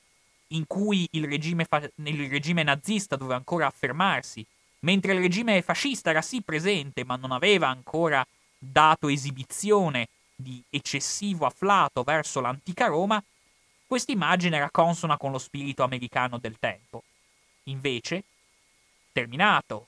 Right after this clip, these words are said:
il trauma della Seconda Guerra Mondiale, terminate quindi le, le ostilità tra il popolo americano e il contesto nazifascista, arriviamo al millenovecentocinquantuno con un'altra pellicola,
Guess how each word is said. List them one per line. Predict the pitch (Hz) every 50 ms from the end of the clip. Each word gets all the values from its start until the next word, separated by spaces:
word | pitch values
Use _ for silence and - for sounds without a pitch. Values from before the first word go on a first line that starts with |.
| _ _
il | - 117 113
trauma | - 165 180 190 175 147 135 123 120 120
della | - 117 113 113
Seconda | - 127 120 - 135 127 127 123
Guerra | - 127 127 123 120
Mondiale, | 120 120 123 135 135 147 170 160 151 139 131 156 180 196 185 _
terminate | - 135 120 117 117 117 135 143 147 143 - - 143 135 120 113 107 _
quindi | - 127 127 135 131 123 131 123 117 - _ _ _ _ _ _ -
le, | 127 135 135 135 131 127 120 - _ _ _ _ _ - _ _ -
le | 123 135
ostilità | 127 - - - - 127 120 135 - 247 233 - - _ _ _ _ _ _ _ _ _ _ _
tra | - 120 123 110 107
il | 110 113 110
popolo | - 151 156 - 135 127 123
americano | 120 120 117 117 - - 190 196 165 120 113 110 95 - _ _ _ _ _
e | - 160 156 120 - _ _ -
il | - 123
contesto | - - 123 127 - 165 160 - - 131
nazifascista, | 127 123 123 - 196 202 - 262 - - - 160 156 - - - 196 190 - _ _ _ _ _ _ _
arriviamo | - 175 190 208 214 254 254 220 185 147 147 151
al | 160
millenovecentocinquantuno | 185 233 240 208 170 151 139 143 143 - 208 208 196 - 160 - - - 190 180 175 - 180 170 165 165 - 262 233 190 160 147
con | - - 180 240
un'altra | - 427 - 170 - 131 120
pellicola, | - - 127 123 120 113 107 - - 135 143 160